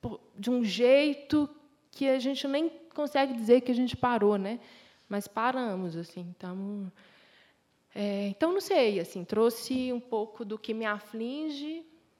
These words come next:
do que eu tenho tentado discutir de, cotidianamente com os meus pares, com os meus amigos, com os meus produtores, diretores, né? É, saídas não,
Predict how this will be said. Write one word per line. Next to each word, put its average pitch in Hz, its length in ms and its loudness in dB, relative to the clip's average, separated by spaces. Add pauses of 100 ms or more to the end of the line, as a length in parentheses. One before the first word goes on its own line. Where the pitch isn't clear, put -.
(720)
do 185 160 -6
que - 120 -2
eu 180 80 2
tenho 196 320 -2
tentado 202 400 -2
discutir 196 380 -6
de, 175 400 -12 (180)
cotidianamente 190 1000 -6
com 196 180 -8
os 185 100 -10
meus 175 260 -6
pares, 247 400 0
com - 80 -8
os 185 100 -10
meus 185 200 -8
amigos, 196 440 -6
com 180 120 -14
os - 220 -20 (400)
meus 185 320 -14
produtores, 202 880 -6
diretores, 185 640 -12
né? 254 300 -8 (800)
É, 190 1000 -6
saídas 220 1000 -6
não, 214 220 -10